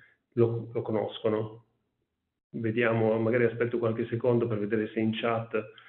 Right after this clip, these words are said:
qualcheduno riconosce. È in realtà una persona famosissima. Forse il suo volto non è molto noto, vedo che nessuno si azzarda.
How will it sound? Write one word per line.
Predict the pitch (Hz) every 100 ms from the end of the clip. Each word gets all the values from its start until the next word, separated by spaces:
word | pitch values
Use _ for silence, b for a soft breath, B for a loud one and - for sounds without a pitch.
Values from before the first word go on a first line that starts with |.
| B B B
qualcheduno | - 110 104 113 110 113 110 104 101 - - _ _ _ _
riconosce. | - 117 117 113 117 117 117 107 110 - - _ _ _ _ -
È | 135
in | 123 123 120 - - 113
realtà | 110 110
una | 113 104
persona | 104 113 - 123
famosissima. | 123 110 110 104 - - 107 107 b b b b b b b b _
Forse | 127 113 120
il |
suo | 113 127
volto | 120 120 120 120
non | 107 113
è | 110 107 104 107 113 - - _ -
molto | 120 127 123
noto, | 151 120 117 120 113 117 - - _ _ _ _ _ _ _ _ -
vedo | 107 104
che | 104
nessuno | 107 110 120 110 104 104 113 -
si |
azzarda. | 117 113 117 104 107 - 113 113 -